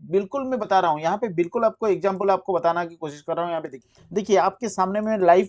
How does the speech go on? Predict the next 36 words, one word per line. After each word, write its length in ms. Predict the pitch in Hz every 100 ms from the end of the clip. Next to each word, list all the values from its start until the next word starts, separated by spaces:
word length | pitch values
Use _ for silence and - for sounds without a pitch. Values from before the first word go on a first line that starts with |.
| _
प्रूफ 180 | 180 190
बताता 340 | 160 135 -
हूँ 100 | 123 -
क्या 140 | 220
स्टॉक 280 | 214 185 180
मार्केट 260 | 180 180 180
में 100 | 185
कैसे 220 | 180 180
पैसे 240 | 180 143 160
कमाया 280 | 147 135 123
जाता 220 | - 110
है। 80 | 104 _ _ _ 165
यहाँ 160 | 180
पे 100 | 214
आप 140 | 214 214
आके 240 | 202 214
देख 180 | 165 139
सकते 300 | 143 - 117
हैं 100 | 104 _ _ _ _ _ _ _ _ _ _ _ _ _ _ _ _ _ _ _ 180
हिंदुस्तान 500 | 196 240 - 226 196
फूड, 260 | - 135 110
आपके 280 | 170 220
सामने 280 | 196 185 190
मैंने 160 | 196 196
वीडियो 260 | 160 175
बनाया 220 | 175 165 170
था 100 | 202
जो 120 | 196
कि 120 | 196
दो 160 | 160 202
अगस्त 360 | 196 165 160 -
को, 80 | 156
जाके 200 | 170 190
देखिए 260 | 185 220 208
यहाँ 220 | 170 160
पे 160 | 208